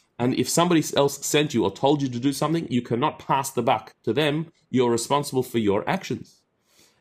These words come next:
And so, therefore, here, in this case, the actual crime was committed by Yaakov.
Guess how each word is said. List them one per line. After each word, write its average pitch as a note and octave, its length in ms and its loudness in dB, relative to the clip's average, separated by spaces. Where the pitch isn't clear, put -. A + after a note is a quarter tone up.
And C3 240 0
so, B2 640 2
therefore, A#2+ 500 0
here, C3+ 320 2
in A2+ 200 -2
this C#3+ 180 -2
case, - 560 -2
the G2 200 -4
actual C3 600 -2
crime C#3 640 2
was A#2+ 160 0
committed B2 480 -2
by A#2 140 4
Yaakov. A2 440 0